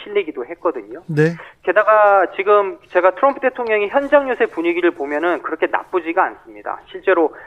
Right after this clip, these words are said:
Speaker 1: 어, 트럼프 지지자가 많고, 제 주변에도 트럼프 지지자가 많이 있어서, 그래서 아마 이 숨은 트럼프 지지자가 많다는 이런 기대감도 있는 거 아닌가 싶습니다.
Speaker 2: 며칠 안 남았는데 대선의 마지막 변수가 있을까요?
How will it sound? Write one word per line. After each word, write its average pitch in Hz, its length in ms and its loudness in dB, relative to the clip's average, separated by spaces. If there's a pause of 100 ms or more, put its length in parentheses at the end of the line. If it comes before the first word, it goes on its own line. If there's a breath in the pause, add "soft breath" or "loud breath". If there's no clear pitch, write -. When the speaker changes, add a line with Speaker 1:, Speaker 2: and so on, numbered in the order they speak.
(160 loud breath)
Speaker 1:
어, 135 180 0
트럼프 233 280 -2
지지자가 156 440 0
많고, 113 400 -2
제 - 160 -14
주변에도 185 560 2
트럼프 214 300 -4
지지자가 151 400 -2
많이 120 320 -4
있어서, 123 440 -8 (340 loud breath)
그래서 208 280 2
아마 190 300 2
이 175 160 -4 (100)
숨은 262 200 -4
트럼프 269 340 -2
지지자가 180 460 2
많다는 143 440 -2
이런 160 200 -4
기대감도 170 580 0
있는 131 280 -10
거 156 100 0
아닌가 110 420 -8
싶습니다. - 480 -20 (280 loud breath)
Speaker 2:
며칠 202 340 4
안 185 180 4
남았는데 233 480 6
대선의 220 400 4
마지막 190 420 4
변수가 220 400 4
있을까요? 220 540 0